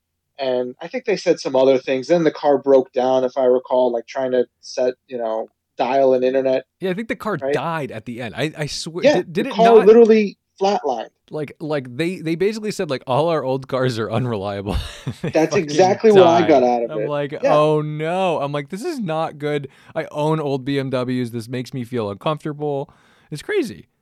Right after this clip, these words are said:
Speaker 1: So I'm watching this, and I'm thinking to myself, "What the hell are you doing? You're alienating, you're alienating all of your fans, essentially, because no one can afford these I X cars." I don't know anybody who's had one.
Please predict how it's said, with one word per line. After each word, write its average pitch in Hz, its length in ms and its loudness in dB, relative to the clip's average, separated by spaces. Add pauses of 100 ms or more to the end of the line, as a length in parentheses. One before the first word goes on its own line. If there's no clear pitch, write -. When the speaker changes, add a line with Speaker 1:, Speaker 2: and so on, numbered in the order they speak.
(440)
Speaker 1:
So 233 240 6
I'm 233 140 2
watching 254 380 0
this, 151 200 -2
and 165 80 -2
I'm 170 120 -2
thinking 233 300 -8
to 220 80 2
myself, 123 640 -2 (500)
"What 269 280 -6
the - 80 -10
hell 139 240 2
are 151 40 4
you 180 140 0
doing? 254 220 -2
You're 156 200 2
alienating, 165 760 4
you're 143 300 -4
alienating 175 640 4 (540)
all 202 260 6
of 175 100 4
your 165 220 6
fans, - 680 -6 (120)
essentially, 113 680 -6 (720)
because 139 600 4 (140)
no 147 160 2
one 208 180 6
can 185 160 -2
afford 139 340 2
these 123 220 -2
I 120 180 0
X 120 340 -4
cars." - 360 -8
I 151 60 -4
don't 175 140 4
know 160 200 6
anybody 135 460 4
who's 117 180 -6
had 113 200 -4
one. 107 240 -12